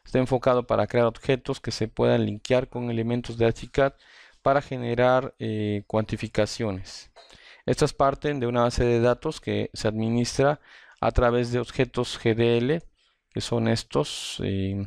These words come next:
creados, bueno, creados como librería, que en este caso ocupan, eh, estas dos pestañas, componentes y descriptores. Bueno, ahora tenemos aquí lo que se refiere a los scripts. Es donde básicamente vamos nosotros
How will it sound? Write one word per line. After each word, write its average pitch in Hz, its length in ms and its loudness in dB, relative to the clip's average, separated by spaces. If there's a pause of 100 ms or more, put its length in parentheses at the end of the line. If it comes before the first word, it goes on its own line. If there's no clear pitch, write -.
(160)
creados, 110 420 0
bueno, 123 240 -2
creados 131 240 0
como 107 200 -6
librería, 113 520 0 (300)
que - 100 -6
en 113 80 2
este 117 220 0
caso 117 320 -2
ocupan, 127 500 -4 (640)
eh, 98 420 -4
estas 107 360 0
dos 107 160 -6
pestañas, 90 540 -4
componentes 120 640 0
y 107 40 2
descriptores. - 800 -4 (1700)
Bueno, 135 340 2
ahora 139 260 4
tenemos 131 440 -2
aquí 135 560 0
lo 113 140 -4
que 110 280 2
se 110 120 2
refiere 120 340 2
a 113 60 4
los 107 140 -4 (100)
scripts. - 640 -6 (880)
Es 123 260 0
donde 120 260 2
básicamente 120 720 0
vamos 120 480 -2
nosotros 113 560 -6